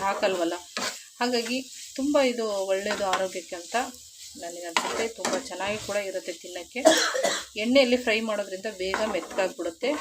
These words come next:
ನೀರು ಹಾಕಿ ಬೇಯಿಸ್ಕೊಳ್ಳೋದೇನಿಲ್ಲ. ಇವಾಗ ಇದು ರೆಡಿ ಆಯಿತು. ನೋಡಿದ್ರಲ್ವಾ ತರಕಾರಿ ಡ್ರೈ ಫ್ರೈ ಯಾವ ಥರ ಮಾಡೋದು ಅಂತ? ತುಂಬ ಟೇಸ್ಟ್ ಆಗುತ್ತೆ, ಎಲ್ಲರಿಗೂ ಇಷ್ಟ ಆಯಿತು ಅನ್ಕೋತೀನಿ. ಯಾರಿಗೆಲ್ಲ ಇಷ್ಟ ಆಯಿತು ಒಂದು ಲೈಕ್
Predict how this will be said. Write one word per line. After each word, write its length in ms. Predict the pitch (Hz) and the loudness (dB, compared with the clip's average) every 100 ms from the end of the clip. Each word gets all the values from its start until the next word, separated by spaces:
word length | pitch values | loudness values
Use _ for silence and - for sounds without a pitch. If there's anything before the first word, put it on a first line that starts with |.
| - - | 0 2
ನೀರು 180 | 240 254 | 4 4
ಹಾಕಿ 180 | 214 - 208 | 4 0 -4
ಬೇಯಿಸ್ಕೊಳ್ಳೋದೇನಿಲ್ಲ. 840 | 185 - - 185 175 180 180 190 220 214 | -6 -6 -2 0 0 -4 -6 -6 -4 -4
ಇವಾಗ 240 | 202 196 185 | -4 -4 -2
ಇದು 120 | 233 302 - - - - - 190 | -2 -2 -6 -20 -20 -20 -12 -2
ರೆಡಿ 160 | 190 214 190 | 0 2 0
ಆಯಿತು. 260 | 170 233 302 294 - - - - - - - - - - - - 247 | 0 0 -2 -2 -10 -20 -20 -20 -20 -16 -12 -10 -10 -10 -10 0 4
ನೋಡಿದ್ರಲ್ವಾ 520 | 254 240 220 208 226 226 | 6 6 6 8 6 6
ತರಕಾರಿ 420 | 202 190 220 214 202 | 4 6 4 6 6
ಡ್ರೈ 120 | 190 190 | 4 2
ಫ್ರೈ 120 | 208 190 180 | 2 6 8
ಯಾವ 120 | 202 226 | 8 8
ಥರ 120 | 208 202 185 | 4 6 6
ಮಾಡೋದು 300 | 180 180 175 170 | 6 4 2 0
ಅಂತ? 120 | 226 294 - - - - - - - - - - - - - - - - - - | 0 -2 -2 -16 -20 -20 -20 -20 -20 -20 -20 -20 -20 -20 -20 -20 -20 -20 -20 -20
ತುಂಬ 180 | 185 196 185 | -8 -4 0
ಟೇಸ್ಟ್ 260 | 196 214 226 | -2 0 2
ಆಗುತ್ತೆ, 280 | 202 190 247 226 | 2 2 -2 -2
ಎಲ್ಲರಿಗೂ 280 | 202 190 196 196 | 0 -2 0 0
ಇಷ್ಟ 140 | - 233 | 6 6
ಆಯಿತು 180 | 226 214 | 6 -2
ಅನ್ಕೋತೀನಿ. 480 | 202 190 - 233 294 - - 208 | -4 -4 0 2 2 0 -2 4
ಯಾರಿಗೆಲ್ಲ 360 | 214 226 226 226 | 4 4 4 4
ಇಷ್ಟ 140 | - 226 | 6 4
ಆಯಿತು 160 | 220 240 | 6 2
ಒಂದು 160 | 214 254 320 - - - - - - - - - - - - - - - - 196 | 2 0 0 -6 -12 -12 -12 -12 -12 -10 -12 -12 -12 -12 -12 -12 -12 -14 -2 4
ಲೈಕ್ 220 | 254 254 | 4 4